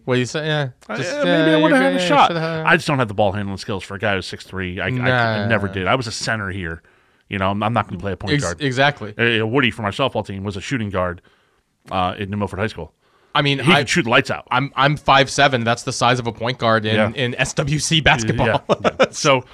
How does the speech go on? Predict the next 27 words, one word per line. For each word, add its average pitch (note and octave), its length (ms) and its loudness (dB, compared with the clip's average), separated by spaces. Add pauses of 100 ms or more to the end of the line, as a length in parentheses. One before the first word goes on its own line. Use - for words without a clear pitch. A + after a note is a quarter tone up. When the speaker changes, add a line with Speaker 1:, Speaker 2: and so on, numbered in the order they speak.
(540)
Speaker 2:
anyway, A2 560 4
that's F#3 200 -2
a F#3+ 60 0
little E3+ 180 2
trip D3 200 -6
down C3+ 160 -2
memory A2 220 0
lane G2 260 -2
for, G2 280 -8
for G2+ 160 -14
college F#2+ 500 -8
there. F#2+ 200 -6
I G2 80 -8
Speaker 1:
There D3+ 140 -2
Speaker 2:
don't F#3 80 -2
Speaker 1:
you C#3+ 60 -2
Speaker 2:
know G2+ 60 0
why A#2+ 80 0
Speaker 1:
go. G2 60 -2
Speaker 2:
I - 20 -4
had B2 160 -4
to A2 60 -10
bring G#2 180 -4
that F#2 140 0
up F#2+ 220 -6
with G#2 100 -8
him. G2+ 160 -8